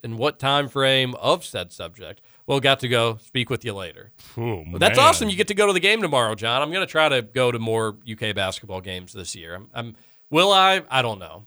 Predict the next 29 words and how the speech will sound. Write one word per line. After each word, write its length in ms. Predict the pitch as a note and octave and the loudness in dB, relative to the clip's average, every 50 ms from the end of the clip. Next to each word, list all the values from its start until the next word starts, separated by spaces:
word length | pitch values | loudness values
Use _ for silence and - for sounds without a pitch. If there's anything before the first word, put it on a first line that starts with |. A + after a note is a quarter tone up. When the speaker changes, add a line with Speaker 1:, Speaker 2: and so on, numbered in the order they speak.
| _ _ | _ _
Speaker 1:
But 180 | - C3+ A2+ - | -4 -4 0 2
baby 260 | D3+ D#3 E3+ E3+ F3 | 4 4 4 4 4
number 220 | E3+ E3+ D#3+ D#3 D3 | 2 2 2 0 -2
two 300 | - - F3 E3+ E3 D#3 | 0 2 2 2 2 2
coming 260 | - E3 D#3 D#3 D3 | 2 2 2 2 0
in 120 | C#3+ C#3 C#3 | 0 2 2
April. 600 | C#3+ D3 C#3+ C3+ C#3+ C#3+ C#3 C3+ C3+ C3 B2+ B2+ B2+ | 2 2 2 0 0 0 2 2 2 2 2 0 0
Life 260 | C3 B2+ C3 B2 - | 0 0 0 0 0
obviously 520 | B2+ B2 A#2+ A#2+ B2 A2 - B2+ A#2+ A#2+ A2 | 0 -2 -2 -2 -4 -6 -6 -4 -4 -4 -2
gonna 160 | A#2 A2 A2 | -4 -4 -2
get 100 | A2+ G#2+ | -4 -4
a 60 | G2 | -4
lot 400 | F#2+ G2 G#2+ A#2 C3 C3+ - - | -2 0 2 2 2 0 0 -2
different. 420 | C3+ C3+ C3 C#3 C3+ C3 C3 B2+ B2 | -4 -4 -2 -2 0 0 0 -2 -4
And 140 | A#2+ A2 A2 | -8 -8 -8
then 100 | A2 G#2+ | -6 -4
also 420 | G#2+ A2+ A2+ - - A#2+ A2 G#2+ G#2 | -4 -4 -4 -4 -6 -6 -6 -6 -6
come 260 | - - A2 G#2+ G#2 | -8 -10 -8 -6 -4
April, 380 | G#2+ G#2+ G2+ - A2 G#2 G2+ | -6 -6 -6 -6 -6 -6 -6
it 80 | G2+ F#2 | -8 -10
becomes 380 | G2 - G2+ G2 F#2 F2+ - _ | -14 -14 -14 -16 -16 -18 -20 _
the 80 | - G2 | -16 -16
great 320 | F2+ - A2+ G#2 G2+ F#2+ | -10 -8 -8 -6 -8 -8
sports 380 | - - - E3 D#3 C#3+ - - | -12 -10 -6 -4 -4 -4 -4 -8
drought, 280 | - G#2 F#2+ E2 D#2+ _ | -16 -14 -14 -14 -12 _
Corey. 280 | - G#2 G2 G2 G2+ G2+ | -10 -10 -8 -8 -10 -10
You 60 | F#2+ | -10
don't 160 | G2 F#2+ F#2+ | -12 -14 -12
really 240 | G2 F#2+ F#2+ F2+ | -12 -12 -12 -14